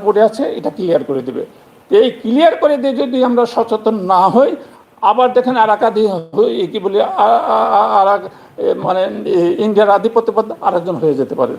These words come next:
তার পক্ষে আরেকজন হয়ে যেতে পারে, যে-, যেরকম শিলংয়ে আলা হয়েছে। আপনি মনে করবেন না যে আরেকজন শিলং হবে না। সেই জন্য চলেন আমরা সচেতন থাকি। আমরা যেটা বুঝি, আমরা যেটা জানি, এই দেশে,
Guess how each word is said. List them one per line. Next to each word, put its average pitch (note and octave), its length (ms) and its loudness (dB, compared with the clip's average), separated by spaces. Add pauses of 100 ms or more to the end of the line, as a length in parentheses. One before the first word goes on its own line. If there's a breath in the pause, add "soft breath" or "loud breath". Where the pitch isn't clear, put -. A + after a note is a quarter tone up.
তার F#3 160 2
পক্ষে G3 260 0
আরেকজন D#3 340 -2
হয়ে D3 140 0
যেতে C3 220 -4
পারে, C3 180 0
যে-, E3+ 280 -6
যেরকম F3+ 300 0
শিলংয়ে G#3 360 0
আলা E3 220 4
হয়েছে। D3+ 340 0 (320 loud breath)
আপনি A#3 280 2
মনে A#3 260 4
করবেন C#4+ 280 2
না D4 140 2
যে C4+ 120 2
আরেকজন A#3+ 340 2
শিলং A3 340 0
হবে C#3+ 160 -4
না। C#3 140 -6 (1120)
সেই A3+ 200 0
জন্য B3+ 280 2
চলেন A#3+ 340 -2
আমরা A3+ 200 2
সচেতন A3 460 -2
থাকি। G#3+ 280 -4 (280 loud breath)
আমরা G3+ 300 0
যেটা G#3 240 0
বুঝি, F#3 400 -2
আমরা F#3+ 300 -2
যেটা F#3+ 260 -2
জানি, E3+ 440 -2 (260 loud breath)
এই B3 260 2
দেশে, A3+ 440 0